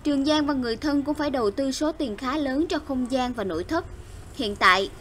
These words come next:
nhà hàng của Trường Giang tọa lạc ở cung đường trung tâm của quận ba, thành phố Hồ Chí Minh. Địa điểm không phải ai cũng dám đầu tư để kinh doanh ăn uống vì mọi chi phí đều rất ở cao.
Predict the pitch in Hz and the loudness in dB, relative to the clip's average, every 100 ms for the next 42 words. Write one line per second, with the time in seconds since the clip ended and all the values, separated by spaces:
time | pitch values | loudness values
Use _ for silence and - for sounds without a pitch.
0 | - - 277 285 294 254 254 311 320 262 | -16 -8 -2 0 0 0 0 0 2 2
1 | 240 294 285 285 233 202 220 208 254 - | 2 4 4 2 2 2 2 2 -2 -4
2 | 277 269 247 214 269 247 277 254 247 247 | -2 0 0 -2 -6 -4 -2 -2 -4 -6
3 | 190 214 240 247 208 202 269 285 269 262 | -4 2 4 4 -2 -2 -2 0 2 2
4 | 240 208 - - - 247 220 226 277 320 | 0 -6 -16 -20 -2 0 2 0 0 0
5 | 277 - 269 262 240 247 269 359 330 254 | -2 -2 -2 -2 -6 -2 0 2 2 0
6 | 254 262 247 294 254 262 247 254 247 262 | -2 -2 -2 -2 -2 -2 -4 -6 -6 -2
7 | 277 392 339 233 165 180 247 233 247 254 | -2 0 -2 -2 -4 -4 -8 -10 -8 -4
8 | 302 - 220 190 294 - - 208 - 240 | -4 -2 -4 -4 -6 -8 -16 -14 -8 -4
9 | 220 | -4